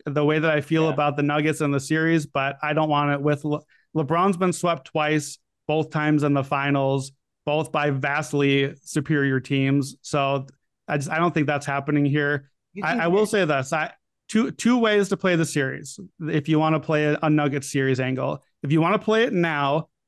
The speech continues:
Speaker 1: Lakers to win game three, Nuggets to win the series, you get basically at even money. It's minus one oh five. I, that puts it at, what is that, about, like, fifty-two, fifty-three percent implied.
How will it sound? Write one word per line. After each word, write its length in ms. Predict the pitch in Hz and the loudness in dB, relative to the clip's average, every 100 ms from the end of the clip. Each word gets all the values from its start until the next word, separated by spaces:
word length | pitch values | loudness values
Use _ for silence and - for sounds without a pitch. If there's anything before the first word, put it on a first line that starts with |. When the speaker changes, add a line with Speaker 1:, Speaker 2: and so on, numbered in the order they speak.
| _ - | _ -6
Speaker 1:
Lakers 480 | 147 170 185 214 208 | 0 0 2 2 0
to 100 | - | 0
win 220 | 202 190 | 2 4
game 280 | 180 180 175 | 2 2 2
three, 340 | 160 165 165 165 | 0 0 2 4
Nuggets 460 | 147 147 156 156 | 4 2 0 -2
to 100 | - | 0
win 140 | 160 151 | 2 2
the 60 | |
series, 480 | 143 147 156 165 170 | 2 0 2 2 2
you 100 | 151 | 0
get 240 | 139 147 - | 0 -2 0
basically 400 | 156 160 170 156 | 0 0 0 0
at 60 | |
even 280 | 151 151 147 | 2 2 2
money. 280 | 139 127 131 | 2 0 -6
It's 180 | 135 - | -12 -4
minus 400 | 143 139 139 139 | -2 0 -2 -2
one 160 | 139 | 0
oh 80 | 139 | 0
five. 480 | 135 131 131 131 135 _ _ _ _ _ | -2 -4 -4 -6 -12 _ _ _ _ _
I, 320 | - 147 170 156 | -4 -2 -2 -2
that 300 | 156 180 - | -2 -2 0
puts 240 | 202 196 | 0 2
it 120 | 190 | 0
at, 400 | 170 165 160 160 | 2 2 0 -2
what 140 | 160 151 | -2 0
is 100 | 143 | 0
that, 120 | 143 | 0
about, 240 | 135 139 139 | 0 0 0
like, 160 | 135 | -2
fifty-two, 640 | - 160 - 156 143 170 160 | -2 -4 0 -4 0 2 2
fifty-three 480 | 165 160 151 160 | 0 -2 -2 0
percent 360 | 147 156 165 156 | 0 0 0 2
implied. 560 | 151 143 147 151 160 | 0 0 -2 0 -2